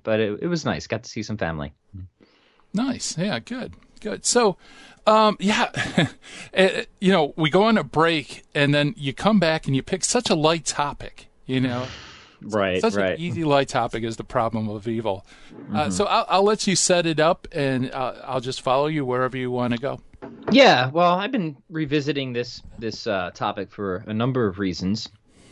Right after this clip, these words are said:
Speaker 1: and I thought it might be interesting to explore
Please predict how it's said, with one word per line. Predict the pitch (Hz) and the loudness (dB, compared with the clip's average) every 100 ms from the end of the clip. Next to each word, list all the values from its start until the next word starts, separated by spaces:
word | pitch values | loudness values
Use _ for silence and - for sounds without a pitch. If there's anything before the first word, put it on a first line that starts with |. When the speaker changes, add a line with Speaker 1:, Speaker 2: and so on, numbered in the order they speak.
| - - - | -20 -10 -2
Speaker 1:
and | 135 | 0
I | 131 | 2
thought | 175 202 | 2 2
it | 175 | 2
might | 139 | -2
be | 139 120 | -4 -6
interesting | 120 143 123 123 - 113 | -8 -10 -10 -10 -8 -6
to | 110 110 | -4 -6
explore | - - 156 151 143 | -8 -4 2 4 2